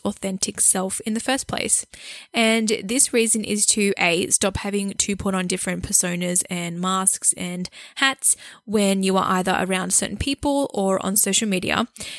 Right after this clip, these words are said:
and B, to spend that energy in, of needing to act a certain way at various times of your day and week on things that actually benefit you and your life and aspirations. The number one thing that I love to get my clients to do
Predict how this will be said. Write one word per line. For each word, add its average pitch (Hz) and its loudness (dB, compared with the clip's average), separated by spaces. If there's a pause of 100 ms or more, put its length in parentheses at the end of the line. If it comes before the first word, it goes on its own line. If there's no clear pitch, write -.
(160)
and 196 0
B, 226 4
to 226 2
spend 208 2
that 220 2
energy 180 2
in, - -6 (220)
of 180 0
needing 180 0
to - -2
act 170 -4
a 180 0
certain - 0
way 175 0
at 175 -2
various 180 0
times 185 -2
of 180 -4
your 185 -4
day 175 -2
and 175 -6
week 226 0 (320)
on 202 2
things 202 0
that 202 -2
actually 208 2
benefit 190 -4
you 185 0
and 180 -2
your 180 2
life 175 -4
and 185 -2
aspirations. - 0 (960)
The 254 2
number 254 2
one 381 2
thing 247 2
that 233 0
I 202 4
love 196 0
to - 0
get - -2
my 254 0
clients 233 0
to 233 0
do 190 4